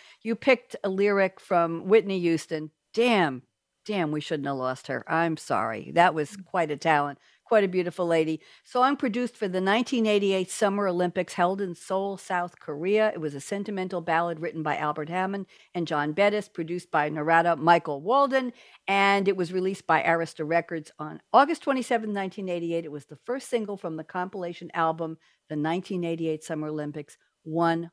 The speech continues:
Moment in Time. The song was Whitney Houston's third number one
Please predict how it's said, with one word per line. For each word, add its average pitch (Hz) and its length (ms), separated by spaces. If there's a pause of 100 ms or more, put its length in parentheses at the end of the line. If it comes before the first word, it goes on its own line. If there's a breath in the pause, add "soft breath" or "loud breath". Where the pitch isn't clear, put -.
(180)
Moment 151 520
in 143 260
Time. 143 520
The 151 100
song 185 300
was 170 140
Whitney 196 220
Houston's 185 440
third 233 280
number 269 260
one 190 380